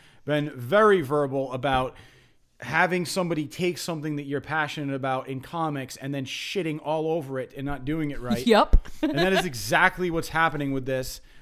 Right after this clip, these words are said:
Speaker 1: Um, I've been a big fan of the Alien versus Predator comics. Uh, I've read all of them, and so me and my cousin have. And when the first one came out, we were psyched.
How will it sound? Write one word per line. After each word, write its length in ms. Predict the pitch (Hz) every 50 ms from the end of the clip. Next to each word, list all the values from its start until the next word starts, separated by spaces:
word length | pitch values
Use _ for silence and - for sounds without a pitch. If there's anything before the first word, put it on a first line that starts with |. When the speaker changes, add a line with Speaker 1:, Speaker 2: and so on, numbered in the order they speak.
| - - - -
Speaker 1:
Um, 580 | 151 143 143 143 139 139 135 135 131 131 131 - - - - - - - -
I've 240 | 147 175 190 170 156
been 420 | 196 190 190 185 180 180 170 - - - - -
a 120 | - 139 147
big 240 | 139 156 165 143 -
fan 260 | - 165 160 156 151
of 80 | 135
the 180 | 127 143 135 135
Alien 220 | 143 147 147 139
versus 300 | 127 135 120 - 120 107
Predator 440 | - - - 170 175 175 180 165 175
comics. 600 | 165 - 160 170 175 175 170 170 - - - - - - -
Uh, 220 | 135 131 131 123
I've 200 | 110 131 123 123
read 160 | 135 135 127 127 -
all 260 | 135 147 165 165 175
of 80 | 175 147
them, 180 | 151 165 165 151
and 80 | 135 127
so 220 | - 147 139 139
me 200 | 135 127 139 143
and 80 | 143 139
my 80 | 131 123
cousin 360 | - - 156 147 131 151 139
have. 340 | 143 143 143 143 139 123 131
And 220 | 123 123 120 120 120
when 140 | 120 120 113
the 60 | 107
first 300 | - - 180 175 156 -
one 100 | 175 139
came 180 | - 151 143
out, 160 | 143 139 135 135
we 80 | 131
were 100 | 127 123
psyched. 480 | 120 - - 160 165 156 151 151 -